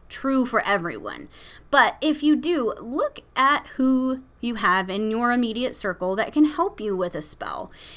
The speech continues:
If you have people that will help you through it, do it with you, that's awesome. A support system, um, is in-, it's invaluable. It really is. It's priceless.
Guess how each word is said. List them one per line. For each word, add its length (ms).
If 160
you 140
have 260
people 320
that 220
will 520
help 280
you 100
through 340
it, 320
do 180
it 120
with 260
you, 260
that's 200
awesome. 380
A 60
support 640
system, 960
um, 520
is 420
in-, 360
it's 160
invaluable. 880
It 140
really 460
is. 180
It's 160
priceless. 560